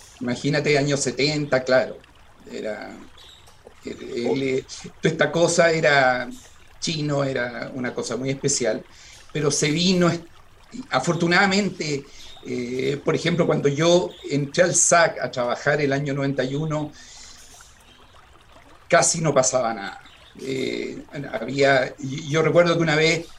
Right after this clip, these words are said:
<clears throat> al director nacional le dije, "Tenemos que hacer centros de re-, rehabilitación de fauna en todo Chile". Y el director me dijo, "¿Centros de qué?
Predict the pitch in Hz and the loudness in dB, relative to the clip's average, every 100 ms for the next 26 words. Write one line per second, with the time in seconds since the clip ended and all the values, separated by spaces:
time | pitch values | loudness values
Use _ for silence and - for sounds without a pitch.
0 | - - 196 170 156 143 139 143 - 160 | 0 4 4 2 0 0 0 -2 -2 -2
1 | 165 - 156 160 160 156 - 147 - - | 0 -2 0 0 0 -4 -4 -8 -10 -16
2 | - - - - 151 196 196 202 - 185 | -20 -20 -20 0 4 4 4 2 2 0
3 | - 202 208 196 190 165 147 147 156 - | 2 2 4 2 4 2 4 0 -2 -8
4 | - 147 160 156 147 147 - - 175 208 | -4 2 2 2 -2 -4 -4 -2 -2 0
5 | 196 180 202 202 190 185 175 - 123 - | 2 2 2 2 -2 -2 -4 -4 -8 -8
6 | - - - - - - - - - - | -18 -20 -20 -20 -20 -20 -20 -20 -20 -14
7 | 143 139 143 127 131 135 135 - 175 170 | -6 -2 0 0 0 0 -2 -2 0 0
8 | 160 165 - 160 - - 180 196 208 196 | -2 -2 -2 -2 0 0 0 -2 -2 -4
9 | - - 160 165 294 381 | -6 -8 -4 -2 -2 -4